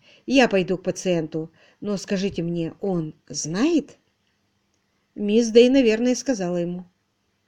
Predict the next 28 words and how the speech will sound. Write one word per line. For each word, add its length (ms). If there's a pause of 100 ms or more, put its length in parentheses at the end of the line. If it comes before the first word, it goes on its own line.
Лицо 320
Дейли 500
немного 460
разгладилось. 720 (480)
«О, 400
мисс 280
Дэй, 500 (160)
что 440
бы 120
он 160
стал 300
без 180
неё 180
делать, 340
бедняга? 600 (340)
Вам 300
просто 680
очень-очень 920
повезло, 600 (160)
что 200
вы 140
её 180
нашли. 480 (460)
И 180
это 180
во 120
время 320
войны». 480